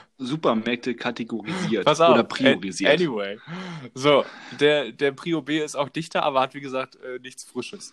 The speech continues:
Speaker 2: Und, äh, das reicht mir meistens auch, aber ab und zu, <laughs> ab und zu auch nicht. So, egal. So, und da, ähm, der ist relativ klein und der hat, da geht man immer so, äh, uhrzeigermäßig durch und dann geht man quasi immer so an die Kasse.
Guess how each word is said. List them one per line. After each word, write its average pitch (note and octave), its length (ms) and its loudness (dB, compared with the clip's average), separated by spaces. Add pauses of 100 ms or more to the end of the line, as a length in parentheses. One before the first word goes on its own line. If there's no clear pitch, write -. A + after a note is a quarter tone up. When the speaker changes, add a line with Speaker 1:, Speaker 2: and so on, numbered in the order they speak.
(140)
Speaker 2:
Und, A#2 340 -10
äh, - 100 -8
das A2+ 200 -4
reicht D#3 300 0
mir D#3 140 -2
meistens D3 440 -4
auch, D#3+ 340 -4
aber B2 220 -2
ab - 140 -6
und C3+ 120 -10
zu, - 120 -10 (460)
<laughs> - 360 -20
ab C3+ 160 -4
und C3 100 -10
zu A2 140 -8
auch G#2+ 140 -10
nicht. G2 200 -18 (460)
So, C#3+ 200 4
egal. D#3 320 2 (380)
So, D#3+ 240 -4
und C#3+ 120 -10
da, D#3+ 420 -4
ähm, D#3 180 -12
der D3+ 100 -2
ist D#3 140 -10
relativ G3 360 -8
klein E3+ 440 -8
und D3 240 -10
der D3+ 180 0
hat, E3 200 -6
da D3 220 -10
geht E3+ 140 -6
man F3 120 -4
immer E3 180 -2
so, D#3 320 -8
äh, C#3+ 140 -4
uhrzeigermäßig D3+ 840 -6
durch E3 440 -6 (880)
und C3 100 -4
dann C#3 140 2
geht D#3+ 120 -2
man D#3 140 -2
quasi D3 340 0
immer D3 380 2
so C3 160 -6
an B2+ 160 -6
die C3 80 -6
Kasse. - 380 -12